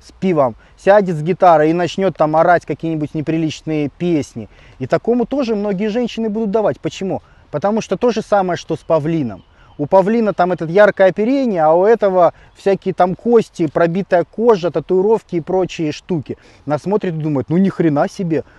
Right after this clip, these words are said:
раз у него такие вот яркие особенности, и при всём при этом он как-то продолжает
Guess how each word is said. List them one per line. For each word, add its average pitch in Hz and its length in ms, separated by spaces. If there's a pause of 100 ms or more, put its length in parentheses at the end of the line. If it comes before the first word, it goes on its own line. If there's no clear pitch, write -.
(140)
раз 185 260
у 190 40
него 180 240
такие 175 340
вот 156 200
яркие 175 400
особенности, 185 640
и - 20
при 156 140
всём 175 240
при 170 120
этом 165 220
он 160 80
как-то 160 280
продолжает 156 600